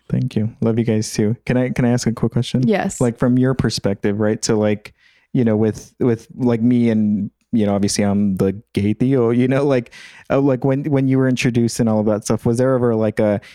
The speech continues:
Speaker 1: "Hey, I'm gonna introduce you to my Theo Mark and he's gay"? Or was it just kinda like a, "Oh, here's my Theo Mark," and then it just, like, you kinda had to figure it out because, uh, you know,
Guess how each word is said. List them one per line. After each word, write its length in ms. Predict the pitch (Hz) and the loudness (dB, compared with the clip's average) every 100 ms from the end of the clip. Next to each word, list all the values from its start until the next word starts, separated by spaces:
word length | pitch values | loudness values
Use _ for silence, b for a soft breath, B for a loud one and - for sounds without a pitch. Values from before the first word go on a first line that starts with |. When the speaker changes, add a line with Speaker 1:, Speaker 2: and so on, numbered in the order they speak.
| B | B
Speaker 1:
"Hey, 180 | 180 156 | 0 2
I'm 120 | 120 | 2
gonna 120 | 127 | 2
introduce 360 | 123 135 127 - | 0 0 0 -2
you 60 | 131 | 0
to 260 | 127 120 | 0 2
my 160 | 117 107 | 2 0
Theo 220 | 123 123 | 0 0
Mark 320 | 147 156 131 | 2 0 0
and 260 | 117 110 110 | 0 0 0
he's 260 | - 127 | 0 0
gay"? 360 | 127 196 151 127 | 2 2 2 2
Or 220 | - 117 | 2 0
was 180 | 120 113 | 0 -2
it 60 | 113 | -2
just 180 | 117 | -2
kinda 180 | - 113 | 0 0
like 220 | 107 107 | 2 0
a, 100 | 110 - | 0 0
"Oh, 100 | 127 | -2
here's 240 | 117 123 | 0 0
my 80 | 120 | 0
Theo 200 | 117 117 | 0 0
Mark," 320 | 113 117 113 | 2 0 0
and 180 | - 110 | -2 -2
then 100 | 110 | 0
it 60 | 107 | 0
just, 240 | 107 - | -2 -4
like, 200 | 107 101 | -2 -2
you 100 | 113 | -2
kinda 240 | 104 110 101 | -2 -2 -2
had 140 | 107 | -2
to 80 | 104 | -2
figure 260 | - 95 104 | -4 -2 0
it 60 | |
out 180 | 101 - | 0 -2
because, 340 | 101 101 98 | -4 -4 -4
uh, 220 | 101 98 - | -2 -4 -4
you 140 | 110 | -4
know, 240 | 57 - | -4 -6